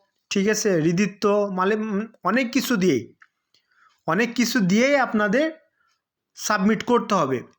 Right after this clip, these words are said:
অনলাইনে অ্যাপয়েন্টমেন্ট নিয়ে আপনাদের সাবমিট করতে হবে। শুধু, শুধু আগে যে আপনারা শুধু নলস্তা,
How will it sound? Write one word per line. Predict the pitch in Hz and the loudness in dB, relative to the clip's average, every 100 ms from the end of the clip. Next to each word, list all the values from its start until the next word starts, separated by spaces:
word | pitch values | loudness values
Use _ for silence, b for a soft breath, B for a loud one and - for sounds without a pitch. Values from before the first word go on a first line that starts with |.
| _ | _
অনলাইনে | 180 208 196 196 | 0 2 2 2
অ্যাপয়েন্টমেন্ট | 208 196 202 196 202 208 | 2 0 2 2 2 2
নিয়ে | 202 240 | 2 2
আপনাদের | 277 240 208 | 0 0 -2
সাবমিট | 202 196 180 180 | -2 -2 -2 -2
করতে | - 185 - | 0 -2 -2
হবে। | 156 | -2
শুধু, | 151 220 247 240 | -2 0 0 0
শুধু | 233 226 226 B B B | 0 0 -2 B B B
আগে | 180 226 | -2 0
যে | 202 | 2
আপনারা | 233 220 220 | 2 2 0
শুধু | 226 220 220 | 0 0 2
নলস্তা, | 208 220 220 240 233 226 | 2 0 0 0 0 0